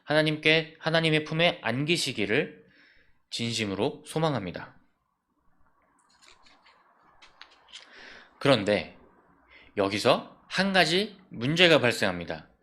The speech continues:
아들이 돌아왔어요. 막내가 돌아왔어요. 아버지는 너무 기쁩니다. 이제 안심이 돼요. 잠을 잘 잘 수 있어요.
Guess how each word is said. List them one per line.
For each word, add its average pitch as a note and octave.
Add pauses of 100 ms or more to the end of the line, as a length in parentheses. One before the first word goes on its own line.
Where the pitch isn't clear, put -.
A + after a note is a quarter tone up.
(720)
아들이 D#3+
돌아왔어요. C3 (140)
막내가 F3
돌아왔어요. C3+
아버지는 E3
너무 F3+
기쁩니다. C3+ (300)
이제 E3+
안심이 D#3+
돼요. G2+
잠을 E3+
잘 D#3
잘 C3
수 C3
있어요. G#2+